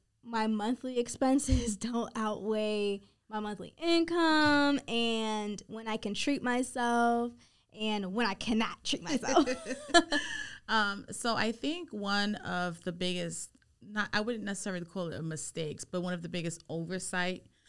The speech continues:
Speaker 2: that most people have is to not have a plan or a budget.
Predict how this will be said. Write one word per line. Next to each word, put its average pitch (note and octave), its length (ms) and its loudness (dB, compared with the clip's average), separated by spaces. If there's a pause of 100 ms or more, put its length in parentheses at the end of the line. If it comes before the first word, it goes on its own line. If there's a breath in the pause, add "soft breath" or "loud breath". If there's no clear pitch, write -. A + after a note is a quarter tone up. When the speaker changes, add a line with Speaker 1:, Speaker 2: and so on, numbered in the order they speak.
(220 soft breath)
Speaker 2:
that F#3+ 220 2
most F#3+ 200 -4
people G3+ 240 -4
have F#3+ 640 -2
is E3+ 600 -4 (180)
to A3+ 140 -2
not F3 540 0
have G3 400 -2
a F3 80 -4
plan E3+ 680 -6
or E3 140 -6
a D3 40 -6
budget. A#2 380 -14